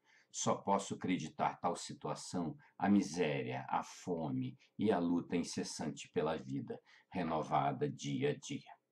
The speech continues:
Apoio familiar apenas de minha mãe, e mesmo assim por um curto período. Pai,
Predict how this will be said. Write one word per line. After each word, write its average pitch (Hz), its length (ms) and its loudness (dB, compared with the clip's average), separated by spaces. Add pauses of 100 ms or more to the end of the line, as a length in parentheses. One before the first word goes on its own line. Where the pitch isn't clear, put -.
(460)
Apoio 87 360 2
familiar 87 680 2 (220)
apenas 87 480 2
de 76 180 -4
minha 90 300 4
mãe, 85 340 2 (120)
e 90 100 2
mesmo 82 400 0
assim - 380 -6
por - 180 -8
um 76 120 -4 (100)
curto - 480 -8
período. - 720 -6 (760)
Pai, 101 420 4